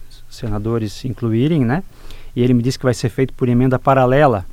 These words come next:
ou seja, separado, né? Uma outra proposta de emenda separada que parte do Senado, né? Então faz o caminho contrário aí da emenda que já passou na Câmara.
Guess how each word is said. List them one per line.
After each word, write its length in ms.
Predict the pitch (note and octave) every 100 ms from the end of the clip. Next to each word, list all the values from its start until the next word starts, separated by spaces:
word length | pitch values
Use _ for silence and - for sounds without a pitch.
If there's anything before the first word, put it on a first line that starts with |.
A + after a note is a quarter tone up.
| - - - - - - - -
ou 80 | D3
seja, 240 | C#3+ B2 A#2+
separado, 600 | F3 - E3+ B2 G2+ G#2+
né? 160 | D3+ -
Uma 160 | D#3
outra 260 | A#2+ B2+ B2+
proposta 420 | - A#2 A#2+ C3
de 80 | B2+
emenda 280 | C3 B2+ C3+
separada 500 | D#3 D3+ C#3 B2+ C3
que 140 | C#3
parte 640 | - C3 D3+ C#3 - F#3+ - - -
do 140 | D3
Senado, 480 | - F3+ D#3 G2+ F#2 - -
né? 140 | C3+ - - - - -
Então 140 | - B2
faz 180 | B2+ B2
o 60 |
caminho 340 | - B2 C3 C3
contrário 680 | C3+ C3 - C3+ D3 C3+
aí 140 | B2+ C3
da 200 | B2+ B2
emenda 320 | A#2 A#2+ A#2+
que 140 | C3+
já 120 | B2 B2
passou 360 | B2+ - B2
na 100 | B2
Câmara. 400 | - A#2 F#2+ F#2